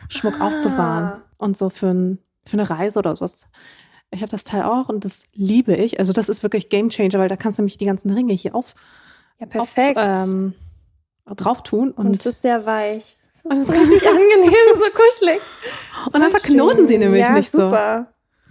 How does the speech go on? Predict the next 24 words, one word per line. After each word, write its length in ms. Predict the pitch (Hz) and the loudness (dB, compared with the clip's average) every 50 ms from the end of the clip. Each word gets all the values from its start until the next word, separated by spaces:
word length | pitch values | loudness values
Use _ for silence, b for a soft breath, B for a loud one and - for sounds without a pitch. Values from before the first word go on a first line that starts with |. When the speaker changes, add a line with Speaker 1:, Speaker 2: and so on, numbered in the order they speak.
| _ - | _ -20
Speaker 2:
Das 200 | 233 233 _ - | -20 -18 _ -16
ist 100 | 247 - | -12 -8
echt 220 | - 226 - _ | -8 -8 -8 _
perfekt. 420 | - 233 - - 233 226 220 _ - | -12 -12 -10 -6 -8 -8 -8 _ -14
Ich 80 | 226 - | -16 -10
schmeiß 260 | - 247 247 254 254 | -4 -2 -2 -2 -2
immer 160 | 240 240 226 | -4 -4 -4
alles 220 | - 233 247 247 - | -2 -4 -4 -4 -6
in 100 | 233 226 | -8 -6
so 80 | 233 | -4
eine 120 | 233 226 214 | -4 -4 -4
Box 440 | 226 226 269 - _ - - - _ _ - | -4 -4 -6 -6 _ -20 -20 -20 _ _ -10
und 160 | - 226 214 | -10 -6 -6
dann 120 | 226 214 | -6 -6
ist 160 | 196 190 - | -8 -8 -8
irgendwie 160 | 226 226 220 - | -8 -8 -6 -6
alles 420 | - 208 220 233 - _ _ _ | -6 -6 -6 -8 -10 _ _ _
verheddert. 540 | _ 240 220 233 214 202 190 202 - _ _ | _ -14 -10 -10 -8 -8 -10 -12 -14 _ _
Speaker 1:
Boah, 140 | - 214 202 | -8 -8 -8
ich 180 | 202 - - - | -8 -10 -14 -16
hasse 160 | - - 202 | -8 -6 -4
das, 220 | 190 190 185 - - | -4 -4 -6 -4 -4
ne? 180 | 196 202 220 | -4 -4 -2
Speaker 2:
Ja. 520 | 240 240 240 240 240 240 240 240 233 233 | -4 -6 -8 -8 -8 -8 -8 -8 -8 -10